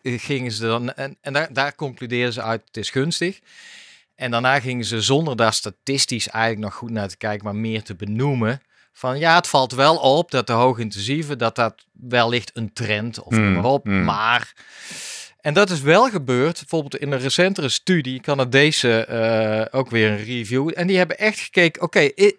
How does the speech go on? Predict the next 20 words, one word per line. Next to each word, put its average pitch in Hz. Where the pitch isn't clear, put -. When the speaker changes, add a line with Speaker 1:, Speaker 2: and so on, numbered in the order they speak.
Speaker 1:
zit 233
er 226
dan 175
echt -
iets 254
in 190
die 127
hoogintensieve 131
training, 165
Speaker 2:
Ja, 165
dit, 95
hè? 123
Speaker 1:
hit-training?" 220
Speaker 2:
Ja. 147
Speaker 1:
Hebben -
we 127
natuurlijk 120
uitgebreid 113
over 107
gehad. 120